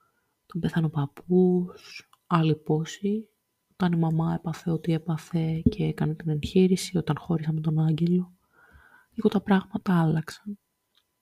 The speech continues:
Δεν ξέρω αν τα τελευταία μου γραπτά δείχνουν ένα άτομο που έχει βιώσει μια απώλεια, αν έχουν θυμό, οργή, ό,τι.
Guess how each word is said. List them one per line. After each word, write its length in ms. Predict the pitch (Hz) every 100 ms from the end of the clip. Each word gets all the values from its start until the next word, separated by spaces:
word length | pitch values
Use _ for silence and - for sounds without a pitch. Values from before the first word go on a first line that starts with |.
| _ _ _ - - - -
Δεν 100 | 208
ξέρω 220 | - 233
αν 560 | 208 185 175 170 165 165 180 - _ _
τα 140 | 165
τελευταία 440 | 170 160 - 160
μου 120 | 156 151
γραπτά 680 | 147 143 - - 151 143
δείχνουν 880 | 135 135 139 - 147 151 151 151 147 _ _ _ _
ένα 300 | - 151 143
άτομο 340 | 139 139 143 139
που 120 | -
έχει 140 | 147
βιώσει 320 | 143 143 143 -
μια 140 | 147
απώλεια, 800 | 135 - 143 139 135 143 156 - _ _ _ _ _ _ _ _
αν 220 | - 151
έχουν 320 | 151 - 151 147
θυμό, 880 | - 151 143 143 143 139 135 135 131
οργή, 920 | 151 139 139 135 147 139 135 135 139 151 _ _ _ -
ό,τι. 440 | 170 147 - 156